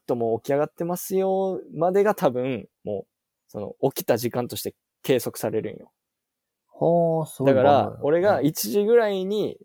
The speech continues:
Speaker 1: 寝て、で、一回起きても、その、完全に起きたタイミング。だから、四時ぐらいに一回トイレで起きても、その、睡眠時間、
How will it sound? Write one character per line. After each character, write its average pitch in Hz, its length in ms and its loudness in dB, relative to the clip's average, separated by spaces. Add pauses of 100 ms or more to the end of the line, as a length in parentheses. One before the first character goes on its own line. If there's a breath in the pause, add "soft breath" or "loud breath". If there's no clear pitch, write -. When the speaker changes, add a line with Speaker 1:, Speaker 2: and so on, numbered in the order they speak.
Speaker 1:
寝 139 180 -2
て、 151 400 0 (300)
で、 156 100 0
一 208 100 -2 (140)
回 240 260 2
起 180 300 -4
き - 20 -12
て 196 140 0
も、 185 360 0 (500)
そ 135 100 -8
の、 120 60 -6
完 226 440 -2
全 208 140 4
に 185 60 2
起 131 80 2
き - 60 -18
た 113 60 -12
タ 110 80 -6
イ - 20 -6
ミ - 80 -10
ン - 20 -14
グ。 - 20 -6
だ 127 60 2
か - 20 2
ら、 120 40 2
四 175 180 2
時 196 140 2
ぐ 196 100 4
ら 185 120 0
い 151 80 -2
に 147 260 -4 (140)
一 131 180 -10
回 151 160 2
ト 185 220 2
イ - 20 4
レ 127 140 4
で 113 80 2
起 127 260 0
き 175 40 -6
て 147 100 -2
も、 147 360 0
そ - 140 -10
の、 113 160 -6
睡 196 300 2
眠 190 260 0
時 185 140 2
間、 107 260 -8